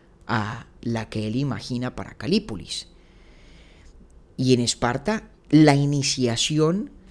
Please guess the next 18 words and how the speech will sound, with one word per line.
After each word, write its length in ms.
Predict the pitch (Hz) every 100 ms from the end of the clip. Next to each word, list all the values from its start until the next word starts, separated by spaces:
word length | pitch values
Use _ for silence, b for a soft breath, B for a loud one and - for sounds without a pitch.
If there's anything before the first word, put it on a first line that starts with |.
| b b b -
el 160 | 135 131
proceso 340 | 127 131 147
iniciatorio 720 | 208 190 143 135 151 160 190
para 240 | 190 170 147
acceder, 880 | - 139 143 - 123 123 147 175
digamos, 400 | 175 190 196 196
a 40 | 185
los 180 | 151 -
secretos 800 | 123 - 165 165 196 190 - - -
de 320 | 139 127 139 127
la 420 | 117 104 98 110 - - -
educación, 720 | 127 117 113 147 143 196 202 180
la 100 | 127
formación, 720 | 127 127 139 175 185 196 180 B B B B -
el 140 | 117
ser 360 | - 202 208 185
del 160 | 175
espartano, 600 | 156 - 120 - 135 185